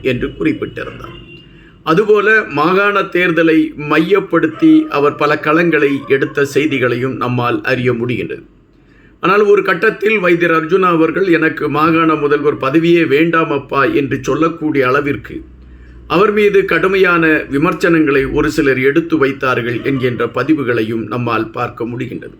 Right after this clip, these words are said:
ஆனால் மக்களை பொறுத்தமட்டில் நாம் அந்த ஒரு குறிப்பிட்ட வடக்கு பகுதியில்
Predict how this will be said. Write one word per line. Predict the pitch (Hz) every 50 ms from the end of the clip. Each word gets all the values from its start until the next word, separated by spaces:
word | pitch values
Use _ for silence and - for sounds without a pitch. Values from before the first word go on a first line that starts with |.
| - - - - - - - - - - _ _ _
ஆனால் | - 151 170 196 214 214 202
மக்களை | 175 160 156 - - 208 220 214 208 202
பொறுத்தமட்டில் | - - 185 175 170 160 - 170 165 160 147 127 - 180 202 208 - -
நாம் | - 156 147 151 151
அந்த | 151 143 135 143 139 135 127 123 117 104 - -
ஒரு | - 143 143 135 131
குறிப்பிட்ட | 135 170 165 165 156 - 170 - - 175 170
வடக்கு | 143 139 143 156 156 160 160 160
பகுதியில் | 160 147 147 143 139 131 139 139 135 135